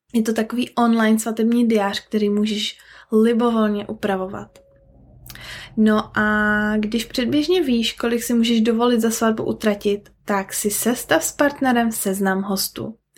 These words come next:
Nemusí být na tuty, ale prostě předběžný. Ať víš, kolik těch hostů tam bude, kolik dětí, protože samozřejmě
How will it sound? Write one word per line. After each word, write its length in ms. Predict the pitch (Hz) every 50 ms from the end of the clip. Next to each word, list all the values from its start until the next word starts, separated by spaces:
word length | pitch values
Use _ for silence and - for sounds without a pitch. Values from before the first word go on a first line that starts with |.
| - - - - - - - - -
Nemusí 340 | 214 220 220 226 220 - 262
být 200 | 233 226 226 226
na 180 | 220 214 202 196
tuty, 560 | - - 262 262 - - 262 254 254 254 254
ale 220 | - 240 233 233
prostě 320 | 226 233 226 220 - - 220
předběžný. 680 | 226 - - 208 202 202 214 202 196 196 190 180 185 - - -
Ať 360 | - 226 220 220 214 214 220
víš, 560 | 226 226 240 233 233 233 233 220 - - - - - - - - - -
kolik 260 | - 220 233 226 226
těch 160 | - 247 233
hostů 360 | 220 220 220 220 - - -
tam 200 | 220 220 214 214
bude, 200 | 214 214 208 202
kolik 280 | 202 - 214 208 220 226
dětí, 400 | 220 220 226 208 208 - 208 208
protože 300 | 208 220 214 214 220 214
samozřejmě 840 | 214 - 220 208 208 214 214 214 202 202 202 202 202 196 196 214